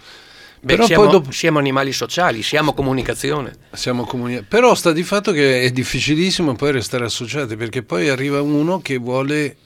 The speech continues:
Speaker 2: saperne di più degli altri e un altro che non si, ehm, nascono diversi interessi, modi sgarbati di comportarsi, eccetera, eccetera.
Speaker 1: Posso citare la, il, il caso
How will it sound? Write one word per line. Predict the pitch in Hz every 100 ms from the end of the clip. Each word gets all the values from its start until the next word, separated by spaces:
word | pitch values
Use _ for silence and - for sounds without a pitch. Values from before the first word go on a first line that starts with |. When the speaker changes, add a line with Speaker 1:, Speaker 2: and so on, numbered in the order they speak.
| _ _ _
Speaker 2:
saperne | - 139 - 143 147 135
di | 123
più | 135
degli | 127 160 147
altri | 139 147 143 160 170 170 - - - - - _
e | - 131 127 127
un | 127 131
altro | 139 139 131 139
che | - 123
non | 117 127 123
si, | - 120
ehm, | 120 120 123 120 107 110 110 107 107 110 - -
nascono | 131 151 139 - 139 135 127 - - -
diversi | 123 131 139 123 -
interessi, | 135 123 165 160 165 151 - 165
modi | 139 131 123 123 120 120 117 113 110
sgarbati | 104 123 113 113 131 123 - 120
di | 113
comportarsi, | - 120 117 139 135 - 147 147 143 131 - 139 135 131 123 117
eccetera, | 110 - 104 110
eccetera. | 101 - 98 92 98 _ _ _ _ _
Speaker 1:
Posso | 156 147 143
citare | - 131 131 143 139
la, | 120 113 104
il, | 98 113
il | 131 120
caso | 123 110 104 131